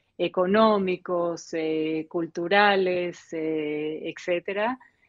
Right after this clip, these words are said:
Eh, pero por otro lado, como dije, en vez de enfocarme solamente en un país, ahora,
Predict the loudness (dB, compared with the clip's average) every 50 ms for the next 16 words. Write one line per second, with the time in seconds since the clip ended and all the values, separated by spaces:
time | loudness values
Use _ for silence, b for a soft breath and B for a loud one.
0 | b b _ -4 -2 0 0 0 2 2 2 0 0 -2 -2 0 0 0 0 0
1 | 2 0 0 0 0 0 0 2 4 6 6 6 4 2 2 0 0 0 2 2
2 | 2 2 2 0 -2 -2 -2 -2 -2 -4 -2 0 2 2 2 2 0 -4 -6 _
3 | -12 -12 -8 -8 -8 -2 0 0 0 0 0 -4 -4 -4 -4 -4 -2 -2 -4 -4
4 | -4 -4 -4 -4 -4 -4 -2 0 2 2 2 0 -2 -4 -6 -6 -4 -2 0 0
5 | 0 0 0 0 0 -2 -4 -6